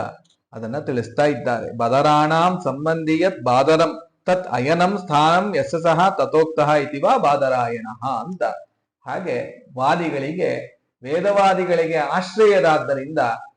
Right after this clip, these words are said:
ಇವರನ್ನ ಬಾದರಾಯಣ ಅಂತ ಕರಿಬೇಕು ಅಂತಾನು ಇನ್ನೊಂದು ಪ್ರಮಾಣವನ್ನ ಕೊಡ್ತಾ ಇದ್ದಾರೆ. ಇಂತಹ ಬಾದರಾಯಣ ದೇವರು ಏನ್ ಮಾಡಬೇಕು? ಸತ್ರಾಣ,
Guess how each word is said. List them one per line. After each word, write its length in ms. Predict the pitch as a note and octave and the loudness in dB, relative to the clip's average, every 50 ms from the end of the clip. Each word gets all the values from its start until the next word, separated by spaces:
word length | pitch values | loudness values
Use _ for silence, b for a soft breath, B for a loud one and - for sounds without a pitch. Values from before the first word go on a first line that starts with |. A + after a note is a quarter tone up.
| _ _ | _ _
ಇವರನ್ನ 360 | D#3 C#3+ C#3+ C3 A#2 C3 F3 F#3 | -12 -8 -8 -8 -6 -6 -8 -8
ಬಾದರಾಯಣ 680 | C3+ B2 C3+ D#3 G3 G3+ G3 F3 D3+ C3+ B2+ B2+ B2 B2 | -6 -4 -2 2 4 4 6 4 4 2 0 -2 -4 -4
ಅಂತ 340 | A#2+ A2+ A2 - - - D3 B2+ A#2 A#2+ - - _ _ _ _ _ _ _ | -6 -6 -8 -10 -4 0 0 0 0 -2 -6 -12 _ _ _ _ _ _ _
ಕರಿಬೇಕು 640 | - A#2+ C#3 E3+ D#3+ C#3 C3 B2 A#2 - A#2+ A#2 A#2 | -14 -10 -10 -8 -8 -6 -6 -6 -6 -6 -6 -6 -6
ಅಂತಾನು 380 | A2+ A2 A2 A2+ C#3 F#3 F#3+ | -6 -6 -4 -4 -4 -4 -6
ಇನ್ನೊಂದು 720 | D3+ B2+ B2+ C3 C3 B2+ A#2 A#2 A2+ - - - _ _ _ _ _ _ | -8 -6 -6 -6 -6 -6 -6 -6 -8 -8 -10 -16 _ _ _ _ _ _
ಪ್ರಮಾಣವನ್ನ 600 | B2 B2 C3+ D3 D3 C#3+ C3+ B2 A#2+ A#2 B2+ D#3 | -12 -6 -4 -2 -2 -2 -2 -4 -6 -6 -6 -6
ಕೊಡ್ತಾ 340 | D3+ - A2 A2+ A2 B2+ C#3+ | -6 -6 -8 -8 -6 -4 -4
ಇದ್ದಾರೆ. 420 | D#3 B2 F3+ - - F#2+ - _ _ _ _ _ _ _ _ _ _ _ _ _ _ _ _ _ _ _ | -6 -6 -8 -12 -14 -14 -18 _ _ _ _ _ _ _ _ _ _ _ _ _ _ _ _ _ _ _
ಇಂತಹ 400 | C3 B2+ B2 A#2+ A#2+ A2+ B2+ C3 | -18 -16 -10 -8 -4 -2 -2 -2
ಬಾದರಾಯಣ 500 | B2 A#2+ A2+ A#2+ C3 C3+ C3+ B2+ B2+ B2 | 0 0 0 0 2 2 2 0 0 -2
ದೇವರು 320 | B2 A#2+ B2 B2 B2 B2 B2 | -4 -4 -4 -4 -4 -4 -4
ಏನ್ 180 | C3+ C#3+ D3 | -4 -4 -4
ಮಾಡಬೇಕು? 800 | C#3+ C3+ C3 B2 A#2+ B2+ B2+ B2 - E3 F3+ G3+ G#3+ F#3+ - - _ _ _ _ _ _ _ | -4 -4 -4 -4 -6 -6 -8 -6 -4 -2 -2 0 -2 -4 -8 -14 _ _ _ _ _ _ _
ಸತ್ರಾಣ, 720 | - F#3+ F#3 - - - - F3+ E3+ E3 D#3 D3 C#3 B2+ A#2+ | -4 -4 -4 -4 -6 -2 2 4 4 6 6 4 4 2 0